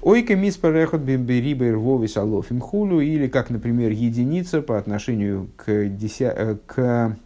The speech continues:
э, деся-, десятку тысяч, десятков тысяч, тысяч. Вот так вот.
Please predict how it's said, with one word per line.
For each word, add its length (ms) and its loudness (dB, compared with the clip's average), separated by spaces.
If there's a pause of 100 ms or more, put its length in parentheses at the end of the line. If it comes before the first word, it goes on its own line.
(680)
э, 320 2
деся-, 1040 2
десятку 800 0
тысяч, 520 -2
десятков 800 -2
тысяч, 540 -2
тысяч. 600 -6 (1080)
Вот 180 -12
так 240 -12
вот. 180 -18